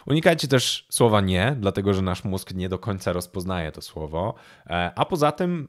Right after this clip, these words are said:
formułowanie, e, zdań w taki sposób, żeby nie zawierało słowa nie, raz, że trochę pobudza <laughs> naszą kreatywność, bo, e, jednak dosyć często używamy nie,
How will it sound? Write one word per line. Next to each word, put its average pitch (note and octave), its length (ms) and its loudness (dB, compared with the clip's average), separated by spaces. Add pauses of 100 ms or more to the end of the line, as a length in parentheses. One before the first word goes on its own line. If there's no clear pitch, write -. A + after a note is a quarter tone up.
formułowanie, C3+ 1040 2 (640)
e, E2+ 40 -10 (1080)
zdań G2+ 580 -2
w - 80 -16
taki A#2+ 260 -2
sposób, A2 320 -2
żeby G#2 180 2
nie G#2+ 180 2
zawierało C3 380 2
słowa A2+ 240 2
nie, F2 440 0
raz, B2+ 240 2
że G2+ 300 2
trochę F2+ 240 -10
pobudza F#2 380 -6
<laughs> - 20 0
naszą G2 240 -2
kreatywność, F2+ 580 -2
bo, D#2+ 200 -2 (340)
e, D#2+ 240 -6
jednak D#2 420 -10
dosyć - 380 -12
często E2+ 320 -2
używamy E2+ 440 0
nie, E2 300 -2